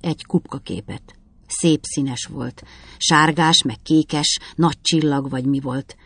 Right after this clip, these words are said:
Évekig ott függött a falon. Most eszembe jut,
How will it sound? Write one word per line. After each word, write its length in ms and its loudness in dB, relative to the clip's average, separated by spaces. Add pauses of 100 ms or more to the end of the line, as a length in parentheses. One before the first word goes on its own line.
(440)
Évekig 460 2
ott 120 0
függött 420 -8
a 40 -8
falon. 480 -8 (1080)
Most 240 -6
eszembe 440 0
jut, 300 -4